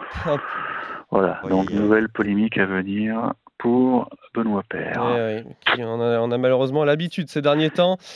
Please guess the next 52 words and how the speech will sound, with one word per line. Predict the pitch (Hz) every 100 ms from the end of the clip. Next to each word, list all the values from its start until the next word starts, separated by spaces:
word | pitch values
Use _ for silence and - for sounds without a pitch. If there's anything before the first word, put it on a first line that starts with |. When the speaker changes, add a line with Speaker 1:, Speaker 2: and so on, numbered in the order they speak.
| - - -
Speaker 1:
euh, | 131 127
avec | 127 143
le, | 151 143 139
le | 151
français. | - 151 147 131 120
Bon, | 117 160 127
messieurs, | 185 208 220 160
pour | 180
récapituler | 202 220 202 202 - 190
un | 185
peu | 180
vos | 175 175
paris, | 180 175 196
vous | 180 165
avez, | 165 170
euh, | 156 147 143 139
vous | 135
êtes | 196
d'accord | 202 - 156 -
sur | 147
les | 147
trois | -
premières | 151 156 147
rencontres | 135 139 151 - 139
du | 139
jour. | 156
Vous | 165 139
jouez | 143
tous | 135 156
les | 151
deux | 151
la | 143
victoire | 135 139 139
de | 135
Yannick | 135 165 170
Sinner, | - 208 190 185 185
celle | - 175 175 175 - - _ 143
de |
Lorenzo | 156 151 165 139 156
Musetti, | 170 214 208 185 185 180
les | 160
deux | 165 160 156
Italiens, | 156 165 147 175 185 190 185
la | 170
victoire | 170 165 170
de | 160
Marin | 151 156
Cilic, | 151 156 147 -
le | 131
Croate, | - 131
contre | - - 120
Bublik. | 113 117 147 -